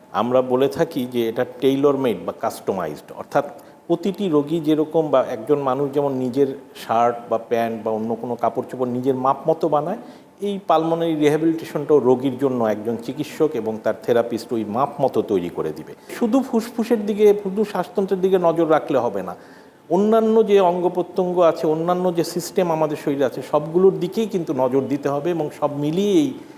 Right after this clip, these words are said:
চিকিৎসাটা আনতে হবে। অতএব আপনার যে প্রশ্নটা, সেই প্রশ্নটার উত্তর কিন্তু আমার কথার মধ্যেই, যে প্রতিটি রোগীর জন্য তার অবস্থাটা বিশ্লেষণ করে তারপরে তার জন্য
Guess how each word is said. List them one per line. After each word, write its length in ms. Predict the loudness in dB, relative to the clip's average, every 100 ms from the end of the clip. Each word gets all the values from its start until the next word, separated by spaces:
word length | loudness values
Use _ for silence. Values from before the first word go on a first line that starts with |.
| -6
চিকিৎসাটা 460 | -4 -2 -2 -2 0
আনতে 240 | -2 -4
হবে। 220 | -6 -6 -8 -12 -6 -4
অতএব 280 | 2 4
আপনার 420 | 6 2 2 2 2
যে 80 |
প্রশ্নটা, 640 | 0 0 0 0 2 2 0 -10 -16 -2
সেই 160 | 0
প্রশ্নটার 480 | 2 2 0 2 2
উত্তর 280 | 2 2 0
কিন্তু 240 | 2 2
আমার 200 | 2 2
কথার 300 | 0 0 0
মধ্যেই, 380 | 0 -4 -6 -12 -12 -20 -20 -8
যে 60 | -4
প্রতিটি 460 | 0 0 0 2
রোগীর 420 | 4 6 4 2 2
জন্য 320 | 2 2 0 0
তার 300 | 2 4 2 0 0
অবস্থাটা 800 | 0 0 -2 -4 -4 -2 -2 -4 -6
বিশ্লেষণ 640 | -10 -2 0 2 0 0
করে 340 | 2 2 2 -2 -12 -20 -2
তারপরে 380 | 0 2 4 4
তার 220 | 4 0 0
জন্য 300 | -4 -2 -4